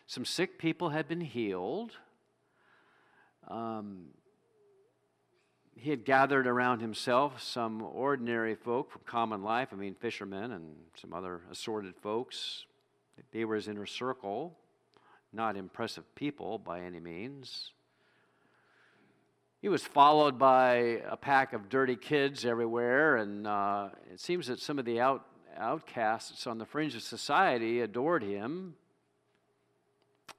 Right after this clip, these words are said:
But where was the kingdom? There was no evidence. I mean, life continued, uh,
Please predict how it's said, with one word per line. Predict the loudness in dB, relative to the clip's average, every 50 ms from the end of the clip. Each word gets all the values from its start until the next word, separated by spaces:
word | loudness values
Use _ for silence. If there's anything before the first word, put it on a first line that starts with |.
| _ _ _ _ _ _ _ _ _ _ -20 _ _ _ -20 _ _ _ _ _ _ _ _ _ _ _ _ _ _ _ _ _ _ _ _ _ _ _ _ _ _ -20 -20 -20 -20 -20 -4
But | 0 0 0 0 -2 -8 -18 _ _
where | -8 -4 -2 -2 -2
was | -2 -4 -4
the | -6 -8
kingdom? | -6 -4 -4 -4 -4 -4 -6 -6 -8 -12 -18 _ _ _ _ _ _ _ _ _ _ _ _ _ _ _ _ _ _ _ _ _ _ _ _ _ _ _ _ _ _ _ _ _ _ _ _ _ _ _ _ _ _ _ _ _ _ _ _ _ _ _ _ _ _ _ _ _ _ _
There | _ -2
was | -2 0 2
no | 2 4 4
evidence. | 4 4 4 2 0 -2 -2 -6 -10 -10 -12 -12 -12 -14 -14 -18 -20 -20 _ _ _ _ _ _ _ _ _ _ _ _ _ _ _ _ _ _ _ _ _ _
I | -14
mean, | -12 -10 -10 -10 -10 -14 -16 -20 _ -14
life | -6 -2 -2 -2 -2 -2
continued, | -6 -10 -10 -6 -4 -2 -2 0 0 -2 -4 -4 -8 -14 -18 -18 -18 -16 -14
uh, | -12 -10 -10 -10 -10 -10 -12